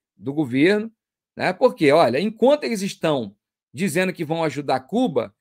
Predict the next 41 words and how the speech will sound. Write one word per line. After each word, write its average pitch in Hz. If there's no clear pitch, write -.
aqui 226
no 240
Brasil 240
tá 247
tudo 233
estourando, 214
alimentação 160
cara, 165
tudo 170
subindo 151
aí, 147
né? 156
E 175
olha 240
esse 233
daqui, 208
mais 196
uma, 220
mais 202
uma 240
surpresinha, 185
mais 196
uma 226
surpresinha 202
do 190
governo 180
do 175
amor. 139
Tá 190
aí, 175
ó. 117
É, 165
preço 233
dos 190
medicamentos 180
poderão 180
subir 165
até 185
quatro 202
ponto 202
cinco. -